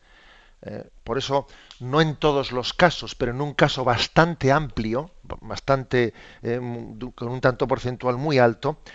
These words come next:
pues, eh, ve-, observamos que los, eh, los chicos, eh, con tendencias homosexuales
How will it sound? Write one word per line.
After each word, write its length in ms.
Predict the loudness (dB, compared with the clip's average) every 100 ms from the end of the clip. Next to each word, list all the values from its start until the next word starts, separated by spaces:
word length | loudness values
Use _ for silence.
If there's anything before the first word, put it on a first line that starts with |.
| -20 -20 -20 -20 -20 _ _
pues, 280 | -4 -2 0
eh, 80 | 2
ve-, 180 | 6 6
observamos 840 | 4 0 2 4 6 6 2 -2
que 180 | -2 -2
los, 400 | -2 -6 -8 -8
eh, 220 | -6 -4
los 240 | -4 -8 -4
chicos, 580 | 0 0 -2 -8 -8 -14 -14
eh, 160 | -12 -12
con 160 | -10 -4
tendencias 480 | 0 2 2 2 -4
homosexuales 680 | -4 -2 0 2 2 2